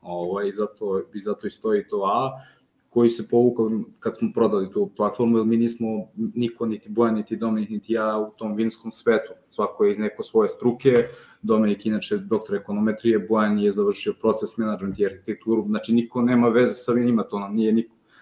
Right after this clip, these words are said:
nikome glavni domen, jel? Ovaj, ali Alex je, uzme čašu vina, tačno ti kaže na koje zemlje, koji list, mu, ono, bukvalno pomiriše, pravi, pravi <laughs> ekspert, što se toga kaže.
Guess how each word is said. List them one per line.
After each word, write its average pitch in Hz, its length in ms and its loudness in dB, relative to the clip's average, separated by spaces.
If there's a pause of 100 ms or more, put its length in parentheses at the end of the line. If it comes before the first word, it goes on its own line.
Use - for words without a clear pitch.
(120)
nikome 117 300 2
glavni 113 540 4
domen, 117 500 4
jel? 95 160 -2 (540)
Ovaj, 107 460 4 (100)
ali 113 180 6
Alex 117 440 6
je, 117 460 2
uzme 113 280 -2
čašu 107 320 -4
vina, 107 220 0
tačno - 400 -10
ti - 80 -16
kaže 101 300 -6
na 101 100 -12
koje 101 260 -2
zemlje, 98 320 -4 (100)
koji 101 180 4
list, 98 540 -4 (180)
mu, 95 280 -8
ono, 95 320 -6 (160)
bukvalno 113 500 -4
pomiriše, 120 580 4 (760)
pravi, 127 600 6
pravi 143 300 8 (100)
<laughs> 147 100 12
ekspert, - 300 2
što - 120 -8
se - 180 -8
toga 104 200 4
kaže. - 340 -8